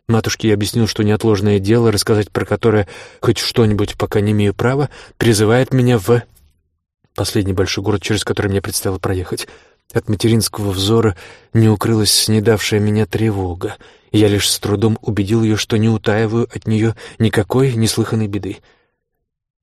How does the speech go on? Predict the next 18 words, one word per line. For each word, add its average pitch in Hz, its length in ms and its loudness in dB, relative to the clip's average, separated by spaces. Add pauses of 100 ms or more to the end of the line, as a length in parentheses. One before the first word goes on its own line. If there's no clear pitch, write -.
(580)
Ночью 101 640 -2
выпал 98 400 0
глубокий 98 540 -2
снег, 113 420 -2
и 98 40 -4
дилижансы 101 600 0
на 101 80 0
следующий 98 400 -4
день 98 180 -2
двигались 95 440 -2
столь 101 260 -2
медленно, 101 480 0
что - 220 -6
я 95 80 -2
просто 101 400 -6
с - 160 -8
ума 92 260 -4
сходил. 92 680 -8